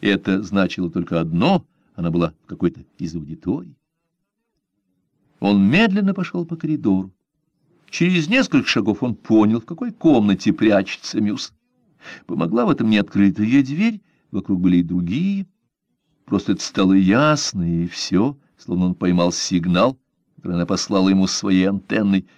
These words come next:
Он вошёл в аудиторию и прикрыл за собою дверь. Мюс сидела у окна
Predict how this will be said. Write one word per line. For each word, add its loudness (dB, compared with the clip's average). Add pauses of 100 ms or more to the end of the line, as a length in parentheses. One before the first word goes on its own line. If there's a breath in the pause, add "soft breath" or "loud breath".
(160 soft breath)
Он -2
вошёл 0
в -14
аудиторию -2 (460)
и -6
прикрыл 0
за -4
собою -4
дверь. -4 (2250)
Мюс 0
сидела 4
у 6
окна 2